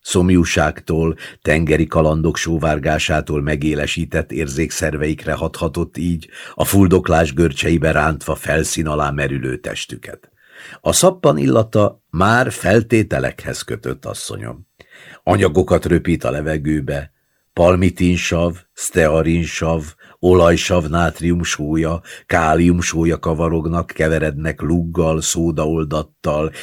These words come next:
illatosító, színező anyagokkal, s űzik el az emberi bőr táguló pórusaiból ömlő betegséget,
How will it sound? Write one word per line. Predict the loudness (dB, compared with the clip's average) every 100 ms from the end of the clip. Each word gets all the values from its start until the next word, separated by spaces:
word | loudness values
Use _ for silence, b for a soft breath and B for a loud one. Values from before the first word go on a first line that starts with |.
| B
illatosító, | 2 4 4 2 -2 -2 -6 -4 -2 -2 B B
színező | 0 2 4 2 2 0
anyagokkal, | 0 -2 -2 -4 -8 -6 -2 -2 -4 B
s | -10 -2
űzik | 2 4 2 2
el | 2
az | 4 2
emberi | 0 0 -2 -2
bőr | 0 2 2
táguló | 2 2 2 0 -2 -4
pórusaiból | 2 4 4 2 0 -2 -2 -6
ömlő | -6 -8 -6
betegséget, | -2 -2 -2 -4 -6 -6 -4 -6 -8